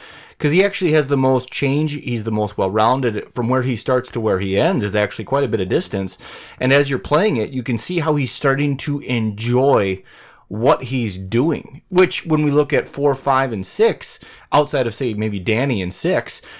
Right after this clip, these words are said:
four and five, your character is pretty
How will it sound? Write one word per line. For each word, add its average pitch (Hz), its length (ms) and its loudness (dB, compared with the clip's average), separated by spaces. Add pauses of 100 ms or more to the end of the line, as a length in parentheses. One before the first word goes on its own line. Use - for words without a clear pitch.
(120)
four 185 240 4
and 151 120 -4
five, 151 280 2
your 147 160 -4
character 277 520 -4
is 196 200 -2 (720)
pretty 190 380 -2